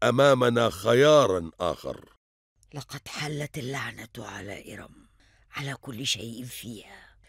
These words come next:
Speaker 2: فإن لم تتخلصوا من هود وشره ستقع عليكم اللعنة أيضًا.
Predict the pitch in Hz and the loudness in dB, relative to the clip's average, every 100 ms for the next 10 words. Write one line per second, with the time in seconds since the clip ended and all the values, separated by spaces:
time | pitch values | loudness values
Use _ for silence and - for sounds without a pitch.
0 | _ _ 196 - 208 208 156 190 - 175 | _ _ -4 -2 -2 -2 -4 -6 -8 -4
1 | 202 190 196 - 202 180 196 147 208 190 | 0 2 0 -2 -6 -4 -4 -4 -4 -4
2 | 180 185 185 160 170 185 196 165 _ _ | -2 -2 -2 -2 -2 -2 -4 -8 _ _
3 | _ _ _ _ _ _ - - 208 - | _ _ _ _ _ _ -4 2 2 2
4 | 247 - 208 208 175 202 214 180 - 208 | -2 2 4 6 4 4 2 0 -4 -4
5 | 175 170 165 139 110 98 101 98 98 - | -2 -2 0 -2 -4 -6 -8 -8 -12 -14
6 | - 101 107 - - 254 226 | -10 -10 -10 -14 -14 -14 -18